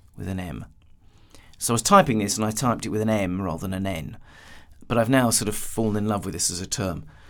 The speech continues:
So we like to think that our brain, everything goes from my brain into your brain, from my inbox into your inbox. But that's not how brains work. Most of what we read or communicate goes into what I now call attention spam.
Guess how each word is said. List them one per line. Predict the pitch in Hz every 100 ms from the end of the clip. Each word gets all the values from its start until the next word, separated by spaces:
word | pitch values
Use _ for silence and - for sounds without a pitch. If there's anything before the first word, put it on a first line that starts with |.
| - -
So | - 147
we |
like | 156 196
to | 151
think | 160 135
that | 120
our | 113
brain, | 101 123 117 113 104 98 - -
everything | 143 160
goes | 131 123 -
from | 113
my | 113 107
brain | 110 104 104
into | 98 98
your | 98
brain, | 95 92 87 90 - - - - -
from | - 117
my | 110 -
inbox | 131 104 107 - 113
into | - 95
your | 98 80
inbox. | 69 - - - - - - - - -
But | -
that's | 139 -
not | 104
how | 110 95
brains | 107 95 82
work. | 90 71 - 113
Most | 139 151 135
of | 107 - - -
what | 123 123
we | 113 107 98 - - -
read | 190 196 156
or | 104
communicate | - 135 117 - 85 -
goes | 113 107 110
into | 101 101
what | 104 98
I |
now | 101 95
call | - 101
attention | 147 202 196 - 85
spam. | - 85 85 78